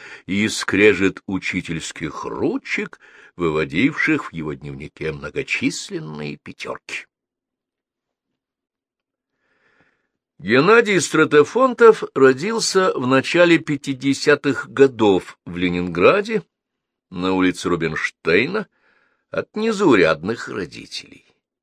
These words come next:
Отец его был скромным работником почтамта и вместе с тем заслуженным мастером спорта по альпинизму, участником штурма многих заоблачных пиков.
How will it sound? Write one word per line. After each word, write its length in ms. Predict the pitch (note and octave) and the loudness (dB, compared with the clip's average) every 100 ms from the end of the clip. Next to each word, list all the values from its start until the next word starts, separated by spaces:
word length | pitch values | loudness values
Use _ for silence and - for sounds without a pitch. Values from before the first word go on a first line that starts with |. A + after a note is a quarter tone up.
| _ _ _ _ _ _ _ - | _ _ _ _ _ _ _ 0
Отец 460 | D3 - C#4+ - | 0 2 -4 -2
его 180 | B2+ G#2+ | 2 2
был 200 | G2+ G2+ | 2 -2
скромным 580 | - - B2 C#3 C3 G#2 | -4 -4 -4 -2 0 2
работником 640 | G2+ G2 F2+ G2+ G2+ F#2+ | 2 2 -4 -6 -4 -2
почтамта 840 | G#2+ G2+ - - B3+ C#4+ - C4+ - _ _ _ - | 0 0 -4 -4 -4 -4 -8 -10 -10 _ _ _ -2
и 180 | C3+ C3 | 2 4
вместе 760 | C#3 C#3 A2+ F#2 - G2+ G2+ | 4 2 2 0 -6 -4 -4
с 120 | F#2 | -6
тем 280 | - G#2+ G2+ | -2 -2 -2
заслуженным 840 | F#2 B2+ C3 - D3 A2 G#2 G#2+ G#2 | 2 2 2 -2 -2 -2 0 -2 0
мастером 640 | G#2+ G2 - A#2+ A2+ A2+ | 0 0 -4 -6 -4 -4
спорта 560 | - - A#2 E2+ F#2 F#2+ | -8 0 2 2 -2 -6
по 200 | G2 F2+ | 2 2
альпинизму, 920 | F2+ F#2 F2+ A2+ G3 A#2 F2+ F2 D#2 _ _ _ _ _ _ _ - | 2 -4 -6 -4 -4 -4 -4 -4 -4 _ _ _ _ _ _ _ -8
участником 840 | F#2 - - G2 - G2 F#2+ F#2 | -6 0 2 2 0 -6 -4 -4
штурма 540 | - - G#2 C3+ B2 | -4 -6 -4 -2 -2
многих 500 | F#2+ F2 F#2 G#2+ A#2+ | -2 0 -2 -2 -6
заоблачных 760 | F#2 F#2+ F2+ G#2 G2+ - A2 - - | 0 2 4 0 -4 -6 -6 -8 -14
пиков. 520 | - - - - | -14 -12 -14 -14